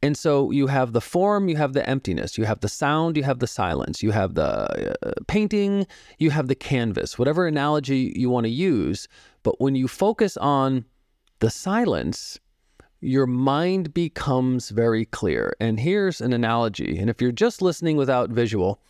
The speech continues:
I'm holding a snow globe. And I shake the snow globe. And so we say, "This is your head, and this is your head on thoughts." Well, guess what? The snow globe is a turbid shit show. And a lot of times between the ears becomes a turbid shit show. I think it's estimated we have, like,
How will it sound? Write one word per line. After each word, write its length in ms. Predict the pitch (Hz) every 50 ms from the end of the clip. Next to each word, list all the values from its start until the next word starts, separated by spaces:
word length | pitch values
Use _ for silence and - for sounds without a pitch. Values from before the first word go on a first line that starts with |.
| - _ _ _ _ -
I'm 100 | 113 123
holding 280 | 135 180 202 202 180
a 60 | 151
snow 300 | - - - 139 123 123
globe. 360 | 120 107 73 60 50 50 - - _ _ _ _ _ _ _ _ -
And 120 | - 117
I 60 | 117
shake 320 | 113 - - 190 196 180 -
the 80 | 175
snow 280 | - - - 139 123 117
globe. 320 | 101 80 67 55 55 - - - - - -
And 100 | 104 104
so 160 | - 123 117
we 80 | 120 120
say, 380 | - - 135 120 117 117 113 - _ - - - _ _ -
"This 200 | 160 165 - 208
is 140 | 202 - 202
your 100 | 196 180
head, 460 | 143 147 127 120 120 120 120 127 -
and 160 | - 117 117
this 160 | 123 120 - 147
is 100 | 135 127
your 100 | 135 113
head 180 | 123 117 101
on 160 | 107 107 104
thoughts." 560 | 92 - 98 80 62 - - - - - - _ _ _ _ _ - _ _ -
Well, 320 | 110 127 131 151 165 160 147 -
guess 260 | - 147 143 - -
what? 220 | 123 110 90 - - -
The 80 | 135
snow 240 | - - 175 185 196
globe 360 | 175 185 180 170 170 160 143 - -
is 160 | - 131 -
a 60 | 131
turbid 340 | - - 143 131 120 117 107
shit 220 | - 123 90 -
show. 260 | - - 71 53 50 - _ _ - - _ _ _ _ _
And 80 | - 110
a 40 | 120
lot 180 | 135 156 208
of 60 | 208 170
times 320 | - 175 160 160 160 -
between 320 | 135 135 - 139 127 123
the 120 | 135 156 -
ears 340 | 240 269 247 185 123 - -
becomes 420 | - 117 - 127 117 107 107 101
a 240 | 110 101 90 - - _ _ _ -
turbid 340 | - 139 113 98 95 87 82
shit 200 | - - - -
show. 300 | - - - - - - _ - -
I 100 | - 113
think 180 | - 180 165
it's 220 | 175 147 - - -
estimated 560 | - 143 139 - - 160 143 139 143 131 127
we 100 | 131 127
have, 200 | 117 123 117 117
like, 320 | 104 107 90 76 76 -